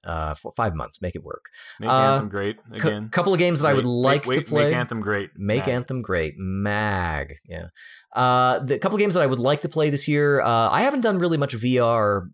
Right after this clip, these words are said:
Speaker 1: but, uh, Blood and Truth is,
Speaker 2: Dude,
Speaker 1: uh,
Speaker 2: yeah.
Speaker 1: I, I would like to try that out. I believe that is a PlayStation Network exclusive, I'm pretty sure.
Speaker 2: Uh-huh.
Speaker 1: Um, Outer Wilds, which I think I've mentioned a couple of times on the show 'cause it's,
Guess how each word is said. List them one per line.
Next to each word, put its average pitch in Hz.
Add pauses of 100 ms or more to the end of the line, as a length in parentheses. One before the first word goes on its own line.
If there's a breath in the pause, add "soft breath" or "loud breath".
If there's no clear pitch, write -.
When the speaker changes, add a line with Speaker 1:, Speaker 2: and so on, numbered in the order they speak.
Speaker 1:
but, 107
uh, 107
Blood 127
and 123
Truth 170 (140)
is, 135
Speaker 2:
Dude, 127
Speaker 1:
uh, 117
Speaker 2:
yeah. 85 (240)
Speaker 1:
I, 113
I 135
would 147
like 143
to -
try 123
that 120
out. 123
I 98
believe 113
that 113
is 101
a 95 (140)
PlayStation 113
Network 101
exclusive, 214
I'm 147
pretty 165
sure. 190
Speaker 2:
Uh-huh. 101 (180)
Speaker 1:
Um, 117
Outer 160
Wilds, 139
which 139
I 120
think 185
I've 135
mentioned 127
a 131
couple 131
of 123
times 123
on 120
the 113
show 123
'cause 113
it's, 104